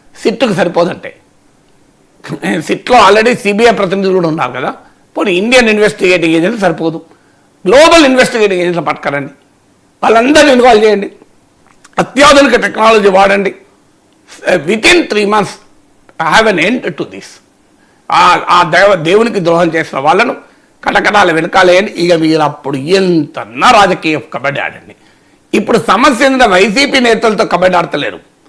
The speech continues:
దేవదేవుని ప్రతిష్టతో కబడ్డీ ఆడుతున్నారు. అది నా బాధ.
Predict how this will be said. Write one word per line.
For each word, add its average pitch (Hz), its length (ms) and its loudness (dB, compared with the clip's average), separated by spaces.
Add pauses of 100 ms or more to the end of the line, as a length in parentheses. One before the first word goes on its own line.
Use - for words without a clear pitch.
(760)
దేవదేవుని 269 600 4
ప్రతిష్టతో 269 720 0
కబడ్డీ 208 320 0
ఆడుతున్నారు. 185 340 -4
అది 202 120 0
నా 226 80 2
బాధ. 151 240 0